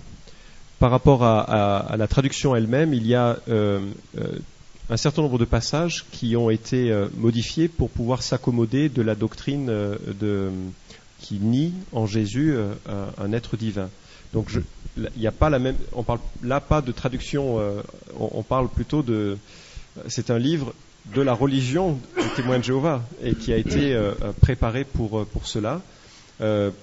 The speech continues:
par contre, si vous pouvez, euh, consulter la traduction de la, de la Pléiade, par exemple, ou, euh, de la Bible, donc qui est, qui est neutre dans le sens où ça n'a pas été écrit, et, et, et là, on, on est dans le domaine de la traduction. Euh, et, et ce n'est pas le cas de, euh, de celle des témoins de Jéhovah.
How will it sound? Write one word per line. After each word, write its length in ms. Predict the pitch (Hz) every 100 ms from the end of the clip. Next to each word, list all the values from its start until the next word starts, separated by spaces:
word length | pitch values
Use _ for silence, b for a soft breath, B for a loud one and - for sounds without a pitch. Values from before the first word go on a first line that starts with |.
| - - -
par 100 | 113
contre, 220 | - 160
si 320 | - 127 117 -
vous 160 | 117
pouvez, 380 | 113 120 127 127
euh, 60 | 110
consulter 440 | 131 - 120 147
la 120 | 127
traduction 420 | 107 127 120 - 131
de 100 | 107
la, 220 | 95 95
de 80 | 95
la 60 |
Pléiade, 480 | 92 127 123 170 151
par 160 | 117 104
exemple, 340 | 104 151 156 113
ou, 100 | 104
euh, 140 | 98
de 60 | 101
la 100 | 98
Bible, 280 | 156 147 - b b
donc 120 | - -
qui 60 |
est, 60 | 113 -
qui 80 | -
est 40 | 110
neutre 280 | 143 170 -
dans 80 |
le 60 | 110
sens 240 | 123 131
où 40 | -
ça 120 | 110
n'a 60 | -
pas 100 | 120
été 180 | -
écrit, 380 | 104 - 143 127 - B B
et, 40 | - -
et, 240 | 104 -
et 20 | 104
là, 140 | 131
on, 160 | 127 -
on 100 | 110
est 60 | 127
dans 100 | 120
le 60 |
domaine 220 | 107 123 123
de 60 |
la 80 | 101
traduction. 520 | - 107 117 - 95 95 - - - -
Euh, 240 | 107 98 -
et, 380 | 98 98 98 -
et 40 |
ce 160 | - 110
n'est 80 | 101
pas 120 | 123
le 80 | 117
cas 200 | 127 120
de, 320 | 104 98 95 95 - -
euh, 120 | 104
de 60 | 104
celle 220 | - 110
des 80 | 101
témoins 240 | 110 101
de 80 | 98
Jéhovah. 280 | 104 92 95